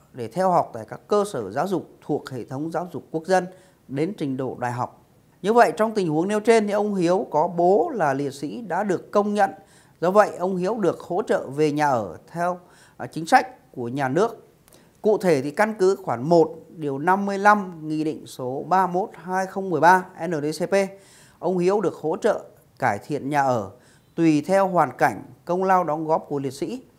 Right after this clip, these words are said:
thân nhân liệt sĩ và khả năng của nhà nước,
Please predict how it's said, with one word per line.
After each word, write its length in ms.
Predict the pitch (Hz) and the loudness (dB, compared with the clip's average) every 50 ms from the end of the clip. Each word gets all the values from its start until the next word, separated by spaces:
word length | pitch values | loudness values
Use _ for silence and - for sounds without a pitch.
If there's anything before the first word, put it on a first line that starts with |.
| _ _ _ _ _ _ | _ _ _ _ _ _
thân 200 | - 196 196 196 | -6 -4 -4 -2
nhân 180 | 202 202 202 190 | 0 0 0 0
liệt 140 | 165 143 - | -2 -2 -2
sĩ 320 | - 160 135 220 240 247 214 165 143 135 | -4 -8 -8 -8 -10 -12 -16 -18 -14 -10
và 120 | 131 123 | -10 -10
khả 200 | - - 117 107 | -8 -6 -6 -4
năng 320 | 110 131 160 175 180 180 175 - - _ _ _ _ _ - _ _ _ | 0 0 0 0 0 -4 -10 -14 -18 _ _ _ _ _ -20 _ _ _
của 100 | - 117 | -10 -8
nhà 140 | 123 131 127 | -4 -2 0
nước, 460 | 147 180 233 233 - - - - | 2 4 4 2 2 -4 -16 -20